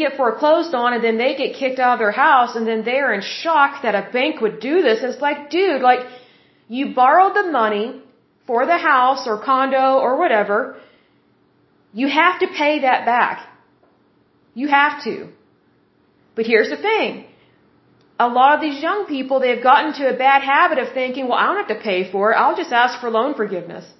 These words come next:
And I could just keep whatever I want." That is exactly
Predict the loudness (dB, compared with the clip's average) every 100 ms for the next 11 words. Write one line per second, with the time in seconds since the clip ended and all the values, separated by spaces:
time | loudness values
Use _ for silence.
0 | _ _ _ _ -2 0 0 -4 -6 -6
1 | -4 -2 -2 2 2 2 0 -2 -4 -10
2 | -20 _ _ _ _ _ _ _ _ _
3 | _ _ _ _ _ _ _ _ _ _
4 | _ _ -2 2 4 2 0 -4 -2 2
5 | 2 2 0 -4